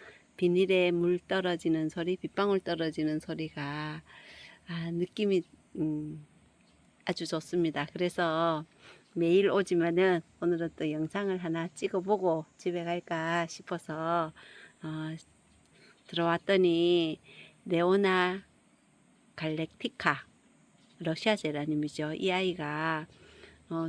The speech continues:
조금은 엉성하게 폈지만은, 뭐, 여름꽃이라서 조금은 찌질한 면이 없지 않아 있지만은, 그래도 이 정도면은 자랑하지 마-, 아,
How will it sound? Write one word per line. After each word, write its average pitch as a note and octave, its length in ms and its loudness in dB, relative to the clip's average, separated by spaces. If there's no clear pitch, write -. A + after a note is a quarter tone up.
조금은 G3 960 4
엉성하게 G3 600 -2
폈지만은, D#3+ 840 -2
뭐, E3+ 120 0
여름꽃이라서 F3+ 760 -2
조금은 F3+ 500 -2
찌질한 F#3 560 -2
면이 E3+ 340 2
없지 E3+ 260 -4
않아 E3+ 200 0
있지만은, D#3+ 640 -2
그래도 F#3+ 500 -2
이 F3+ 100 -2
정도면은 F3 920 2
자랑하지 F3+ 600 0
마-, D#3+ 180 -4
아, F#3 140 -16